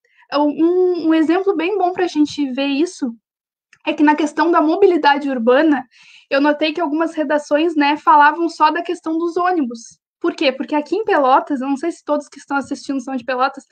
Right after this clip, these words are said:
mas o desafio, né, é de Pelotas. Então, ah, a gente, muita gente falou só da questão do ônibus, né? Ah, a tarifa do ônibus é alta,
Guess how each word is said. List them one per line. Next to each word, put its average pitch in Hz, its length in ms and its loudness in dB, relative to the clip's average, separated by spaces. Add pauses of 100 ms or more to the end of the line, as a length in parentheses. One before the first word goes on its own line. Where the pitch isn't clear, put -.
(320)
mas 262 220 4
o 240 80 0
desafio, 269 420 2
né, 269 220 4 (340)
é 254 120 0
de 233 100 -6
Pelotas. 269 500 2
Então, 294 380 2 (100)
ah, 285 340 4
a 285 80 4
gente, 320 220 4 (320)
muita 349 300 4
gente 359 160 4
falou 330 220 0
só 330 180 0
da 349 100 0
questão 330 360 -2
do 339 100 0
ônibus, 302 460 2
né? 240 100 -2
Ah, 330 200 4
a 311 40 -4
tarifa 302 340 -2
do 277 140 -2
ônibus 277 460 0
é 247 100 2
alta, 254 420 2